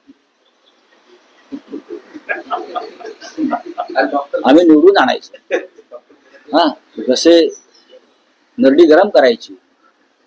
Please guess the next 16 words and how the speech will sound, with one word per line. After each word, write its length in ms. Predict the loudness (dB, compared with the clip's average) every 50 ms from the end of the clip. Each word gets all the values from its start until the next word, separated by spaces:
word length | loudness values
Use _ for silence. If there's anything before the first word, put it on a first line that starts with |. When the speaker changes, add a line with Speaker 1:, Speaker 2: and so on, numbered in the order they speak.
| _ _ -14 -14 -14 _ _ _ _ _ -10
Speaker 2:
साधनं 400 | -4 0 0 2 2 4 4 4
द्यायची 380 | 4 4 4 4 2 -2 -10 -18 -20 _ _ _ _ _ _ _ _ _ _ _ -20 _ _ _ _ _ _ -6
आणि 160 | -2 2 2 4
हा 60 | 4
निवडून 360 | 4 4 4 6 4 4 4
आलेला 300 | 4 2 2 2 0 -2
माल 200 | -2 -4 -6 -6 -4 -4
ताबडतोब 500 | -4 -2 -4 -6 -8 -8 -8 -8 -6 -6
बाजारामध्ये 680 | -6 -4 -4 -4 -6 -6 -8 -12 -12 -10 -10 -10 -10 -12 _ -16 -12
उभा 180 | -10 -10 -10 -12
राहतो. 840 | -12 -16 _ -20 -20 -20 -20 -20 _ _ _ _ _ -18 -16 -16 -16 -16 -18 -20 -20 _ _ _ -2
बरं 200 | 2 2 2 2
का, 140 | 2 0 -6 -8 -10 _ _ _ _ _ _ -20 _ _ _ _ _ _ _ _ _ _ _ _ _ _ _ _ _ _ _ _ _ -20 -20 _ -6 -4
आमस्टरडॅमला 600 | -4 -4 -2 0 2 2 4 2 2 2 0 0
कधी 240 | 0 -2 -6 -4
गेलात 300 | -2 0 2 2 0 -2